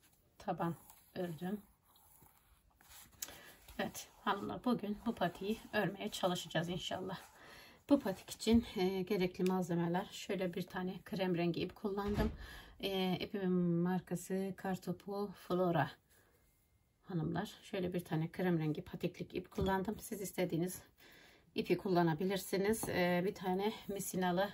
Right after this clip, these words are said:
şiş kullandım hanımlar. Şimdi hanımlar, e, Bismillahirrahmanirrahim diyelim. Patiğimize başlayalım. Patiğimize altmış ilmek atacağız hanımlar. E, ben, e, elli beş ilmek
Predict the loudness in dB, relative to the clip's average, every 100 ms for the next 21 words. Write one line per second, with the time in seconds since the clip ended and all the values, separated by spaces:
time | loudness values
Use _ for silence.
0 | -6 -14 -8 -8 -4 -2 0 0 -2 -2
1 | -2 0 0 -2 -4 _ -20 -20 -18 -14
2 | -14 -14 -16 -20 -16 -4 4 4 6 4
3 | 4 4 2 4 4 4 2 -2 -2 2
4 | 2 2 0 2 0 0 -2 -2 2 2
5 | 2 -2 -4 -14 -14 -16 -20 -20 -6 -2
6 | 0 2 0 0 0 0 2 2 2 0
7 | -4 -18 -20 _ _ 4 6 6 4 4
8 | 4 0 -4 -2 0 0 -2 -2 -2 0
9 | 0 0 -2 -2 -2 0 2 4 4 2
10 | 0 -10 -20 -20 -6 -2 2 2 6 6
11 | 6 4 0 -2 -4 -2 -4 0 0 0
12 | 0 -4 -4 -4